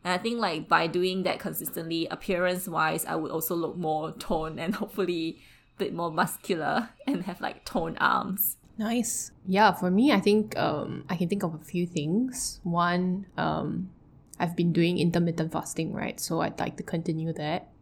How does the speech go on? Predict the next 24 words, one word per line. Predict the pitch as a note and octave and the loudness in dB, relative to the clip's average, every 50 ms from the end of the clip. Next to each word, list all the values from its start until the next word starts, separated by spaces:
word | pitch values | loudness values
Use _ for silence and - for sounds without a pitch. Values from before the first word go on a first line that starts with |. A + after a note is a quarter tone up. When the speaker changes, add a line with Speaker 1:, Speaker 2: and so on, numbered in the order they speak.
| - - - - - - - | -20 -20 -20 -20 -8 -2 2
Speaker 2:
I | G3+ | 6
guess | E3+ G3+ G#3+ A3 - - - | 8 8 8 6 4 0 -6
through | - - - A3 G#3 G3+ | -10 -2 4 6 6 6
the | F3+ E3 | 6 4
one | D3+ D3+ E3+ E3+ F3+ F#3 F3 E3+ | 4 6 6 6 6 6 4 4
meal | E3+ E3+ E3 E3 F3 F3 | 4 4 4 4 4 4
that | D#3+ E3 D3+ | 4 4 2
I | C#3 | 2
eat | - - E3 - - | 2 0 0 0 0
a | - | 0
day, | - D3+ - - - D#3+ D3+ D3+ D3 D#3 E3+ F#3 - - - - - - - - _ - | -2 -2 -2 0 4 6 8 8 8 6 6 2 -2 -8 -20 -20 -20 -20 -20 -20 _ -8
I, | - D#3+ C#3+ - | -6 -6 -4 -4
I | D#3+ | -6
kinda | E3 - G3 F3 | -4 -4 -2 0
wanna | E3 E3+ E3+ | 0 2 2
make | E3 E3+ E3 | 0 0 -2
sure | - - - E3+ F3+ | -4 -2 0 2 2
that | D3+ D3 - - - | 2 0 -2 -2 -4
they're | - D#3 C#3+ C#3+ - - - - - - - | -4 -2 -2 -2 -4 -6 -8 -12 -18 -20 -14
kinda | - - F3 D#3 D#3+ | -10 -8 -6 -6 -4
healthy. | - D#3+ D#3+ - - F3+ G3 A3 - - - - - - - - - - - - - - - - - - - | -4 -4 -4 -2 -2 -2 -2 -2 -4 -8 -20 -20 -20 -20 -20 -20 -20 -20 -20 -20 -20 -20 -20 -20 -20 -10 -4
Um, | - F#3 E3 D#3 D#3+ | 0 0 2 2 2
that's | D#3+ D#3 D3 D3+ - | 2 2 2 2 2
one. | F3 D#3 D#3 F#3+ A#3+ C4+ C#4 C#4 | 2 2 4 4 4 2 2 -2